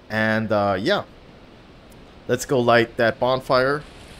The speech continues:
which I can see in the distance. I am very excited to play this game today.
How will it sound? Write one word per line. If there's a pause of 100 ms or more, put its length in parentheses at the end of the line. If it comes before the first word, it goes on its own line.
(420)
which
I
can
see
in
the
distance. (1040)
I
am
very
excited
to
play
this
game
today.